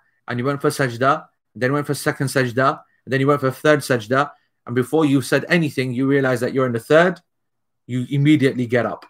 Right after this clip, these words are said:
from it. You immediately get up from it, okay?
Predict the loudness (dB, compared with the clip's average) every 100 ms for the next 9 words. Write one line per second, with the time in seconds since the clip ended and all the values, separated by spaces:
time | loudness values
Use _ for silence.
0 | _ _ -10 -8 -10 _ _ -8 -2 0
1 | 2 2 0 -2 -4 -4 -6 -8 -12 -12
2 | -16 _ _ _ _ -14 -4 -4